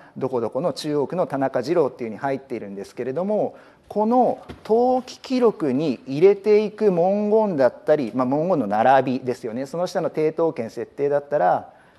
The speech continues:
登記の目的は抵当権設定という決まりきった言葉を使うし、その後のね、この原因だったり、債権額、債務者、抵当権者なんていうところも含めて、この登記記録に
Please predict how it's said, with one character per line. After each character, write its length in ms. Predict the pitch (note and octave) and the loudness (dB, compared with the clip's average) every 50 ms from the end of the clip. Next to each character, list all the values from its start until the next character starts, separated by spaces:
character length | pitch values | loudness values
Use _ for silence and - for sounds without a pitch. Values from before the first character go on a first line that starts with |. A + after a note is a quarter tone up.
| _ _ _ _ _ _ _ _ _ _ _ _ _ _ _ _ _ - _ _ _ _ _ _ _ _ _ _ _ _ - | _ _ _ _ _ _ _ _ _ _ _ _ _ _ _ _ _ -20 _ _ _ _ _ _ _ _ _ _ _ _ 0
登 180 | F3+ F3 D#3+ | 0 0 0
記 80 | - C#3+ | 0 -4
の 80 | C3+ B2 | -4 -2
目 200 | B2 A#2+ - - | -2 -4 -6 -4
的 240 | - F3+ E3+ - G3 | -6 -6 -2 0 0
は 80 | - | 0
抵 300 | - - D#3 D#3 E3 D#3+ | 0 0 -2 0 0 0
当 240 | D#3+ F3+ E3+ E3 D#3+ | 0 0 0 0 0
権 240 | - B2+ A#2 A2 F#2+ | -2 -4 -6 -6 -8
設 260 | - - A2+ G#2 - | -6 -6 -6 -6 -6
定 300 | - _ - F#3+ G3+ G3+ | -8 _ 4 4 4 4
と 80 | G3+ F3+ | 2 0
い 60 | D3 | -2
う 40 | B2 | -4
決 140 | - - C3+ | -4 -4 -2
ま 120 | C#3 D3 | -2 -2
り 120 | D3+ D3+ | -2 -4
き 100 | - F3 | -8 -10
っ 40 | C#3+ | -12
た 180 | - _ C#3 B2 | -8 _ -6 -4
言 260 | - B2 - C#3 A#2+ | -4 -4 -4 -2 0
葉 140 | C#3 C3+ B2+ | 2 2 2
を 120 | A2+ G2+ - - - - _ _ - _ | 0 -2 -4 -10 -18 -20 _ _ -20 _
使 240 | - - D3 C#3 C3+ | -8 -2 -2 0 0
う 80 | B2 | -2
し、 380 | - - - G#3 G3+ E3 A2+ - - - _ | -6 -8 -10 -8 -8 -8 -10 -12 -14 -20 _
そ 140 | _ - D#3 | _ -8 -4
の 100 | D3+ E3 | 0 0
後 200 | E3+ D#3 - B2+ | 0 0 0 -6
の 100 | A2 G2+ | -6 -6
ね、 100 | C#3+ F#3 | -8 -6
こ 140 | F3+ F3 D#3+ | -6 -4 -6
の 100 | C#3+ A#2+ | -6 -4
原 160 | G#2+ B2+ C3+ | -2 0 0
因 320 | C#3+ C3+ C#3 C3+ C3+ C3+ C3+ | 2 2 0 0 -2 -2 -2
だ 80 | C3+ | -2
っ 60 | B2+ | -4
た 160 | C3 - B2+ A#2 | -4 -6 -8 -8
り、 80 | A#2 | -6
債 180 | - B2+ B2+ B2 | -4 -4 -4 -4
権 180 | - C3+ B2+ | -4 -6 -4
額、 160 | B2+ A2+ G#2 - | -4 -6 -6 -6
債 180 | - C#3 B2 | -8 -6 -6
務 180 | B2 C3 C3+ B2 | -6 -6 -8 -4
者、 220 | - B2 A2+ G#2+ - - _ - | -4 -4 -4 -4 -6 -16 _ -4
抵 160 | C#3+ C3+ C3 | -4 -4 -2
当 200 | C3 C#3 C3+ C3 | -2 -2 -4 -2
権 240 | - D3+ C#3 C3 A#2+ | -4 -4 -6 -4 -2
者 140 | C#3+ D#3 D3 | -2 -2 -2
な 120 | D3 C3+ | -2 -4
ん 40 | A#2 | -6
て 100 | - C3 | -6 -8
い 40 | A#2 | -6
う 40 | |
と 120 | - C3+ - | -6 -4 -2
こ 80 | C#3+ | -2
ろ 80 | C3 A#2+ | -2 -2
も 100 | A2+ A2 | -2 -4
含 240 | - - - E3+ D3+ | -8 -10 -6 -2 0
め 100 | C3 A2+ | 0 -2
て、 380 | - - D#3 D#3 C3 G#2 - - - - _ _ | 0 4 6 6 6 6 2 -4 -14 -20 _ _
こ 240 | - - - F3+ F#3+ | -12 -6 -4 -2 0
の 380 | G3+ A#3 A#3+ G3+ - - - - - _ _ _ _ _ _ _ _ _ _ _ - _ _ _ - _ _ _ _ _ _ - | 4 4 4 4 4 0 -4 -12 -20 _ _ _ _ _ _ _ _ _ _ _ -20 _ _ _ -20 _ _ _ _ _ _ -10
登 460 | - G#3+ A3+ A#3+ B3 B3 B3+ B3 B3+ | -4 -2 0 2 2 2 2 0 -2
記 140 | - B3 A#3 | -4 -8 -8
記 220 | - - - B3+ | -6 -4 -2 4
録 340 | B3 A3+ G3+ F#3+ - - C3+ | 6 6 4 4 2 -4 -2
に 360 | A#2+ D3 F3+ D#3 A#2+ - - | -2 0 0 0 -2 -4 -8